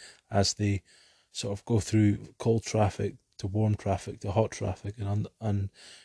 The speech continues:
you know, gain more trust. I mean, imagine if you went up to someone on the,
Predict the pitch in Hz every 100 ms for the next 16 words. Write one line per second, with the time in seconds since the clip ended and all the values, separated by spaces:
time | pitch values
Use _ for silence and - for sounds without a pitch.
0 | _ - 104 104 - - 107 107 101 -
1 | 117 107 - - _ _ - 110 107 101
2 | - - - _ - 117 113 107 101 110
3 | 107 104 101 101 - - 104 101 98 95